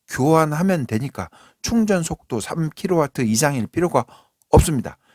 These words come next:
즉 일체형 전기 이륜차나 제조사, 판매사가 제공하는 충전기를 가지고 집이나 일터, 상가에서 충전을 해야 합니다. 결국 대부분의 이용자들이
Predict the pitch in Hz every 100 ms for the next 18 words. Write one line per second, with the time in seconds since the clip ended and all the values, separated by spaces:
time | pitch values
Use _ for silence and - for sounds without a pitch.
0 | _ _ - 208 _ _ _ _ _ -
1 | 151 180 - - 196 170 127 - 117 127
2 | 123 131 127 139 127 131 117 95 110 214
3 | _ _ _ _ - - 120 117 107 160
4 | 151 - _ - 220 220 196 165 151 117
5 | 113 131 101 156 - _ _ _ - -
6 | 220 220 220 202 196 165 - - 110 147
7 | 110 95 117 220 - _ _ - - 131
8 | 175 143 117 147 - 143 117 180 180 147
9 | 117 - 226 220 175 143 180 160 - _
10 | _ - 175 139 - _ _ _ _ -
11 | 107 127 - - 131 - - 180 123 143
12 | 143 117 104 113 175